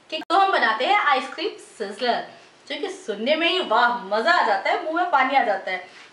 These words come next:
इसके लिए हमें कुछ नहीं चाहिए, बहुत ही simple simple two three चीज़ें चाहिए। Cake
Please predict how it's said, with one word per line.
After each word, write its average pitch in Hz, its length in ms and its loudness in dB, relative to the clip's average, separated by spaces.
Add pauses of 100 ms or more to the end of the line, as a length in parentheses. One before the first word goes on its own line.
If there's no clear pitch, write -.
इसके 330 220 -6
लिए 403 140 0
हमें 403 220 -2
कुछ 240 260 -6
नहीं 311 160 -4
चाहिए, 359 240 -2
बहुत 311 360 2
ही 370 100 -2
simple 330 400 -2
simple 339 300 -4
two 349 240 -6
three 277 160 -6 (260)
चीज़ें 233 280 -4
चाहिए। 311 340 -2 (800)
Cake - 420 0